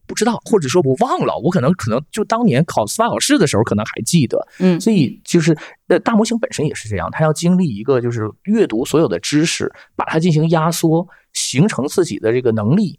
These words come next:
Speaker 2: 嗯。
Speaker 1: 然后再释放出来，需要是一个问题的时候释放出来这个知识的一个，一个过程。
Speaker 2: 嗯。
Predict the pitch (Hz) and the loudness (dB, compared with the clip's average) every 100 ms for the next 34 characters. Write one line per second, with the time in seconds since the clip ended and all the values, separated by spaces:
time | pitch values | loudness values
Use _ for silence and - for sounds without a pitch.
0 | - 180 165 131 120 175 175 - 233 262 | -2 0 2 2 2 0 0 0 0 2
1 | 285 - 92 - - 175 208 175 143 135 | 0 -2 -8 -6 -4 0 2 2 0 0
2 | 139 110 165 147 98 120 - 113 117 - | 0 0 -2 -2 -2 -2 0 -2 -2 -2
3 | 214 277 - 101 101 107 - 117 113 104 | 0 0 0 -2 -2 -4 -6 -6 -6 -4
4 | 92 92 - 98 92 82 64 53 65 87 | -4 -4 0 0 0 -2 -4 -6 -10 -16
5 | - 113 117 196 160 - - - 185 165 | -8 -2 2 2 0 -4 -12 0 2 2